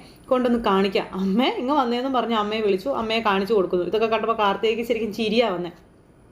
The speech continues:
അങ്ങനെ കാർത്തികയും അതുപോലെ അമ്മയും കൂടെ പ്രകാശിന്റെ പുതിയ ലുക്ക് കണ്ടിട്ട് ഓരോന്ന് പറഞ്ഞുകൊണ്ടിരിക്കുക. പക്ഷേ കിരണും കല്യാണിയും വീട്ടിൽ ചെന്നിട്ട്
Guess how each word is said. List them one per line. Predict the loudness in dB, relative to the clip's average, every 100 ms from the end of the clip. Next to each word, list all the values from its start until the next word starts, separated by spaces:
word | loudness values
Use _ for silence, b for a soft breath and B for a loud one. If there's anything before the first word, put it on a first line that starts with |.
| -20 -20 -20 -20 B B B B -4
അങ്ങനെ | -2 0 0
കാർത്തികയും | 0 0 0 0 2 0 -2
അതുപോലെ | 0 2 4 2
അമ്മയും | 0 -2 -2
കൂടെ | -2
പ്രകാശിന്റെ | 0 0 2 0 0 -2
പുതിയ | -2 -2 2 2
ലുക്ക് | 2 -2 2
കണ്ടിട്ട് | 4 4 0 0
ഓരോന്ന് | 0 -2 -2
പറഞ്ഞുകൊണ്ടിരിക്കുക. | -2 0 -2 -2 -2
പക്ഷേ | -2 -2 -2 0
കിരണും | 0 0 -2
കല്യാണിയും | 0 0 0 -2 -4
വീട്ടിൽ | -6 -6 -8 -4
ചെന്നിട്ട് | -2 -2 -6